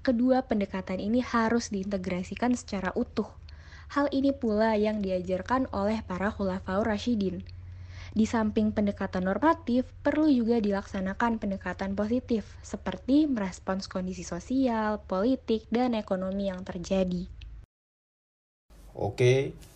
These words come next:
Speaker 2: terima kasih atas penjelasannya, Akila.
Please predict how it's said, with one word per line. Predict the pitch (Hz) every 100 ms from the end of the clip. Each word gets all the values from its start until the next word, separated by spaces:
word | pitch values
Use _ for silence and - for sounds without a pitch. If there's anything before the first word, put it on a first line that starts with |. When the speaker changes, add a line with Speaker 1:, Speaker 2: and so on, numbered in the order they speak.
| -
Speaker 2:
terima | 101 107 104
kasih | 110 113 123 127 131 120
atas | 117 117
penjelasannya, | 123 110 107 107 113 123 131 139 143 - - - - - -
Akila. | - 113 117 120 139 175